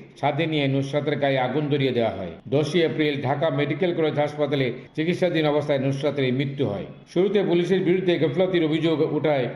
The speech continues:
পরে তদন্তভার পিবিআইকে দেয়া হয়। ঊনত্রিশে মে পিবিআই আদালতে অভিযোগপত্র দাখিল করে। নুসরাতের জবানবন্দি গ্রহণ করে তা সামাজিক যোগাযোগ মাধ্যমে প্রকাশ করার মামলায় সোনাগাজী থানার তৎকালীন ওসি মোয়াজ্জেম হোসেন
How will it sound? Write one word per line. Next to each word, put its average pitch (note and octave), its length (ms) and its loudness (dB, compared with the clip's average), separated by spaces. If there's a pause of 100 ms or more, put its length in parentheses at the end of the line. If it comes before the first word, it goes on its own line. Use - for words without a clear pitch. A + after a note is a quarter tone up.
(340)
পরে D3 240 2
তদন্তভার D3 600 0 (140)
পিবিআইকে D#3+ 560 0
দেয়া B2 220 2
হয়। G2+ 200 -2 (300)
ঊনত্রিশে E3 480 0
মে D#3+ 220 2
পিবিআই D3 500 0 (360)
আদালতে D3+ 480 0
অভিযোগপত্র D#3 560 -2
দাখিল C#3 440 -2
করে। F2+ 180 -6 (260)
নুসরাতের C3+ 540 -2
জবানবন্দি D3 500 -2
গ্রহণ D3 320 0
করে D3 180 0 (360)
তা B2 100 -2
সামাজিক D3 480 0
যোগাযোগ D#3 360 0
মাধ্যমে D#3+ 360 0
প্রকাশ C#3+ 340 0
করার D3 300 2 (380)
মামলায় C3 440 0 (420)
সোনাগাজী D#3 500 -2
থানার D#3 320 -4
তৎকালীন D3+ 400 -2
ওসি D3 260 -4
মোয়াজ্জেম C#3 440 -2
হোসেন C#3+ 260 -4